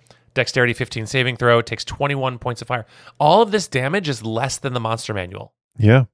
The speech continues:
Speaker 1: Not, like, individually, like, it's still, like, eleven for the headbutt or whatever, the horns, but it is, you're only doing one of them. So the fact that this Chimera on round one could maybe only do eleven points of damage on its turn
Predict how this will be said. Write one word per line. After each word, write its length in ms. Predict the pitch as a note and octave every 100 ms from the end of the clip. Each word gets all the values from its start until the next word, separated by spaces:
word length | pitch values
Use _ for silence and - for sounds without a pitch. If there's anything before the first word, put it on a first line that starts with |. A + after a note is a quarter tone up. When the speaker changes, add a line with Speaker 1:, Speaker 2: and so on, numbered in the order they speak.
| -
Speaker 1:
Not, 260 | C#3 E3 E3
like, 240 | D#3 - _
individually, 760 | D3+ D3+ C#3+ A#2 C3 B2+ D3+ E3+
like, 180 | D#3 A#2
it's 100 | -
still, 140 | B2+
like, 160 | G#2+ -
eleven 520 | G#2 G2+ G2+ A2+ A#2+
for 120 | A#2
the 80 | G#2+
headbutt 260 | G#2+ A2 A#2
or 80 |
whatever, 320 | C3 C#3 C#3+ D3+
the 80 |
horns, 540 | G2 A2 A#2+ D#3 E3 - -
but 300 | C#3 B2+ - -
it 220 | D3+ C#3+
is, 720 | C#3 C3+ B2+ A#2+ A2+ G#2+ - - -
you're 160 | C#3+
only 120 | D3 D3
doing 220 | C3+ A2
one 160 | D3+
of 80 | C#3+
them. 220 | G2+ - - _ _ -
So 80 | -
the 60 | C3
fact 220 | - E3+
that 80 | C3+
this 160 | C#3+ -
Chimera 340 | C3 B2+ B2+
on 280 | A#2 A2+ G#2+
round 320 | A2 A#2 A2+
one 420 | F#2+ G#2+ B2 D3+
could 260 | D3 A2+ A#2+
maybe 220 | A2 A2+
only 220 | G#2+ A2+
do 100 | A2
eleven 300 | F#2+ F#2+ A#2+
points 220 | A#2+ A#2+
of 40 | A2+
damage 300 | F#2+ A2 A#2+
on 80 | G#2+
its 120 | -
turn 300 | A#2 C3